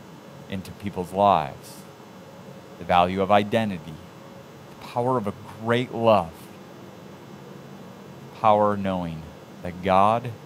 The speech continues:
is our Savior from all things. Go now,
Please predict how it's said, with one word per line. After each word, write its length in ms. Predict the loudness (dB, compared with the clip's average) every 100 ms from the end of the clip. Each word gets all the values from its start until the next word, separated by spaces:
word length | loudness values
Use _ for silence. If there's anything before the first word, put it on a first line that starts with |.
| -20 -20 -20 -20 -20 -20 -14 -4
is 220 | -4 2
our 200 | 2 2
Savior 520 | -2 -6 -6 -8 -14 -16 -18 -20 -20 -20 -20 -18
from 120 | -10
all 160 | -6 -6
things. 240 | -6 -14 -14 -18 -20 -20 -20 -20 -20 -20 -20 -20 -20 -20 -20 -20 -20 -20 -20 -20 -20 -2
Go 160 | 0 2
now, 340 | 2 0 -2